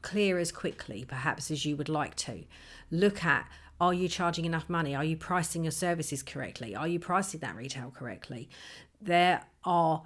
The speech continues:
many, many ways. You know, there's, I know, um, the salon that I go to, their team all work on a four-day week.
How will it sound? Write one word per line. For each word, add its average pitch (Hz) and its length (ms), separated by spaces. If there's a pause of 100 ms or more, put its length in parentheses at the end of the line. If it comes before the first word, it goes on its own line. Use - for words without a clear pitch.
(140)
many, 196 340
many 190 220
ways. 165 380
You 160 40
know, 156 140
there's, 160 300 (100)
I 170 120
know, 190 320 (140)
um, 160 360 (320)
the 170 80
salon 202 340
that 160 80
I 175 140
go 156 220
to, 156 260
their 170 180
team 190 380
all 180 120
work 165 320
on 165 120
a 160 200
four-day 175 440
week. - 360